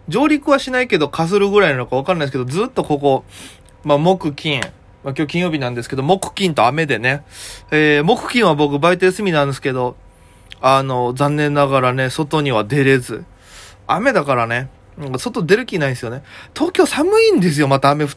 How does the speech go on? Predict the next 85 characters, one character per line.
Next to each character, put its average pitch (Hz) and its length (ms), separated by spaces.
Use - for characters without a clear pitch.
た 131 120
ら。 120 160
沖 - 260
縄 349 220
は 330 100
ね、 311 160
な 202 120
ん 190 100
か 139 220
雨 226 200
降 - 20
っ - 40
た - 180
ら 139 80
ジ 139 140
メ 196 100
ッ 202 40
と 175 180
し 135 60
た 143 120
感 135 200
じ 131 120
が 131 80
あ 127 40
っ - 20
て 131 160
ね、 123 120
な 131 120
ん - 20
か 120 100
湿 - 240
気 185 140
と 185 100
か 139 100
が 123 120
あ 127 60
る 131 100
ん 127 40
で 113 80
す 117 60
け 139 80
ど、 127 60
東 330 200
京 339 140
は 294 80
そ 269 140
こ 349 140
ま 254 120
で 147 80
湿 - 220
気 196 100
っ 185 60
て 165 120
い 143 40
う 139 40
感 147 220
じ 143 60
は 131 80
な 131 120
い 135 60
ん 135 40
で 117 100
す - 80
け 120 80
ど、 113 240
と - 100
り 311 60
あ - 0
え 247 40
ず 190 80
寒 233 300
く 269 120
な 208 120
る 139 80
ん - 20
で 120 100
す 110 60
よ 120 80
ね、 127 100
一 185 240
気 190 140
に 143 80
な 127 160
ん 120 80
か。 101 240